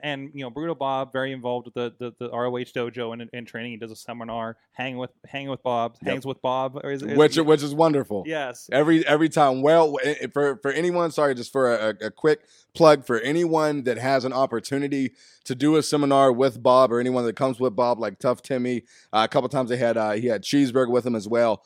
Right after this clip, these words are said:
Speaker 1: Mm-hmm.
Speaker 2: Well worth any type of money. I mean, in ring, out of ring,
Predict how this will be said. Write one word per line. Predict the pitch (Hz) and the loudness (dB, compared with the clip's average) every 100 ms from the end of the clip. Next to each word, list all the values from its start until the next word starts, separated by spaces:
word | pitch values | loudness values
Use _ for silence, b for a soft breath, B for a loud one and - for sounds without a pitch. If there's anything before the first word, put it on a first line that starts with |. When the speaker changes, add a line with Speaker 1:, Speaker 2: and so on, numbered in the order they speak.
| - | -18
Speaker 1:
Mm-hmm. | 127 123 113 | -18 -6 2
Speaker 2:
Well | 135 143 151 151 147 | 6 8 10 8 6
worth | 139 131 127 - | 6 4 2 0
any | 123 127 131 | -4 -2 -2
type | 123 123 107 | 0 -2 -2
of | 104 | -2
money. | 117 113 101 | -2 -2 -4
I | 95 | -6
mean, | 110 110 104 95 | -6 -6 -6 -6
in | 135 151 143 | -2 -2 0
ring, | 143 135 | -2 0
out | 127 131 | 2 2
of | 123 | 2
ring, | 120 127 123 | -2 -2 -4